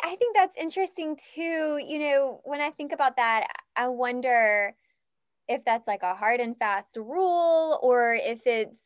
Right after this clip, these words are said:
you know, do the, do the guys want some alone time together on Christmas morning and that's why they do that? I mean, I, I do have to say, as much as I would like to be included on,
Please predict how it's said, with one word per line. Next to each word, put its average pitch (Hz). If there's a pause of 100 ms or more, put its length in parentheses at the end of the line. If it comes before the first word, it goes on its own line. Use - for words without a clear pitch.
you 247
know, 214
do 220
the, 202 (120)
do 240
the 220
guys 214
want 214
some 214
alone 196
time 202
together 202
on 196
Christmas 220
morning 202
and 190
that's 185
why 196
they 196
do 269
that? 262 (380)
I 254
mean, 269
I, 262
I 262
do 302
have 254
to 247
say, 214 (260)
as 233
much 233
as 240
I 214
would 220
like 208
to 233
be 226
included 208
on, 190